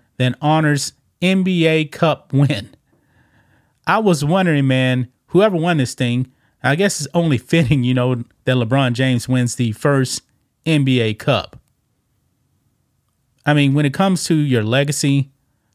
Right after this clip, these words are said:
nobody's gonna care that you won an N B A Cup. It's in the regular season. And I believe the only reason why the N B A did this was to incentivize players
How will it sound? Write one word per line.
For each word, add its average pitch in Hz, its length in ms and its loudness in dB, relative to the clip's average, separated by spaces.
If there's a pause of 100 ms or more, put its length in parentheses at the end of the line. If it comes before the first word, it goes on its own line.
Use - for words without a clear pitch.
nobody's 139 600 0
gonna 143 200 0
care 113 500 -2 (440)
that 117 220 -2
you 131 80 2
won 120 220 0
an 107 100 -2
N 110 120 -2
B 104 120 -2
A 101 100 -4
Cup. - 340 -6 (1000)
It's 156 180 0
in 180 160 2
the 135 80 0
regular 120 300 0
season. 107 440 -6 (1080)
And 147 140 2
I 202 60 4
believe 196 240 2
the 147 80 2
only 165 180 2
reason 147 280 2
why 131 140 2
the 117 160 0
N 139 100 2
B 117 180 0
A 143 220 0 (140)
did 131 260 0
this 165 400 -4 (580)
was 135 300 2
to - 120 -2
incentivize 139 760 0
players 135 580 -2